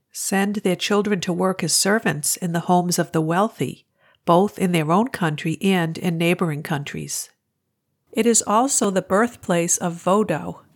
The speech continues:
a practice which voodoo stems from. This is a country where the royal python is welcomed into the homes nearby the serpent temple, which they are released from weekly as they hunt for a meal.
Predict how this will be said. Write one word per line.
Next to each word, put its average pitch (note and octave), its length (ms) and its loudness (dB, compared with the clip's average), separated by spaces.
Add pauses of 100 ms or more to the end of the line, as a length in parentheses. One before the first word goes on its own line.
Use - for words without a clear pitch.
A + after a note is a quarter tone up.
(140)
a F#3+ 120 -2
practice A3 640 0
which F3 160 0
voodoo F#3 440 2
stems D3+ 440 -2
from. C#3 320 -4 (920)
This A3+ 200 2
is D4 140 -2
a D4 60 -2
country G3 420 2
where E3+ 180 2
the E3 80 0
royal F3+ 400 0
python D3+ 720 -2 (160)
is - 180 0
welcomed F#3 520 2
into E3+ 180 -2
the G3 120 2
homes F3 520 0
nearby F#3 460 2
the D#3+ 100 0
serpent E3 500 -2
temple, D#3 540 -4 (140)
which G#3 260 2
they F#3+ 160 2
are F3+ 140 4
released F3 500 2
from D#3 260 0
weekly E3+ 680 -2 (120)
as A#3 220 2
they A#3 140 4
hunt E3+ 320 -2
for E3 180 0
a D#3+ 60 2
meal. E3+ 500 0